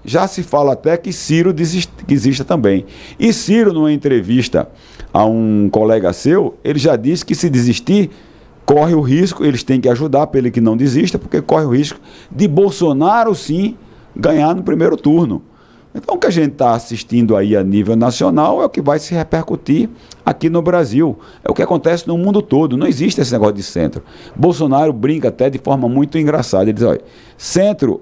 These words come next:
é aquilo que a gente tem entre duas poltronas. Tem uma poltrona do lado esquerdo, tem uma poltrona do lado direito.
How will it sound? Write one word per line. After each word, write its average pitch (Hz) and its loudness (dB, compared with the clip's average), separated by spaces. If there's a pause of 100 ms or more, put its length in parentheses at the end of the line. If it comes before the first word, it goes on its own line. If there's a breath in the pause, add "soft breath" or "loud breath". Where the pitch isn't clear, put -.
é 120 2
aquilo 151 -2
que 151 -4
a 156 2
gente 156 -4
tem 156 0
entre 170 0
duas 151 2
poltronas. 107 -2 (300 soft breath)
Tem 151 0
uma 156 0
poltrona 127 0
do 110 -2
lado 135 2
esquerdo, 196 0 (400 soft breath)
tem 131 -4
uma 170 0
poltrona 170 0
do 180 -2
lado 185 0
direito. - 0